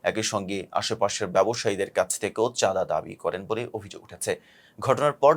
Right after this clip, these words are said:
দলীয় ভাবমূর্তি রক্ষায় স্থানীয় বিএনপি ও এর অঙ্গ সংগঠনের নেতারা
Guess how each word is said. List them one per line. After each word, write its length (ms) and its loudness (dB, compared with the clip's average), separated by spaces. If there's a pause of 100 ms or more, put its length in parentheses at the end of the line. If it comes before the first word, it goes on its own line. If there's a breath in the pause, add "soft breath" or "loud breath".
দলীয় 280 2
ভাবমূর্তি 680 -2 (100)
রক্ষায় 440 -2 (400 soft breath)
স্থানীয় 340 2
বিএনপি 540 -6
ও 280 -4 (220 soft breath)
এর 140 2
অঙ্গ 280 -2
সংগঠনের 680 -4 (100)
নেতারা 320 0